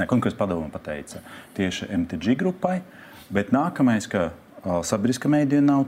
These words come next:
televīzijas, nav Krieva kanāla. Ok, nauda televīzijas reklāmai palika, kur viņi ieguldīta. Un, godīgi sakot, tuvākais tam visam bija internets.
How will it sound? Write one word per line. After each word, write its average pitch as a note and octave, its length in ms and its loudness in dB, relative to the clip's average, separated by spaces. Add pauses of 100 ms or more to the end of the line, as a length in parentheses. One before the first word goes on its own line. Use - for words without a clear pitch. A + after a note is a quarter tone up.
televīzijas, B2 640 2
nav G2 220 4 (100)
Krieva C#3 320 2
kanāla. C3 320 2
Ok, A2+ 220 0 (100)
nauda A#2+ 400 4
televīzijas F2+ 560 0
reklāmai F2 480 -4
palika, C#3+ 460 -2 (180)
kur G#2 160 0
viņi F#2+ 160 2
ieguldīta. D2+ 480 -8 (540)
Un, G#2 100 2
godīgi D3 240 2
sakot, A2+ 240 0
tuvākais G2 400 0
tam G2 240 -4
visam F2+ 160 -6
bija E2 160 -2
internets. - 560 -6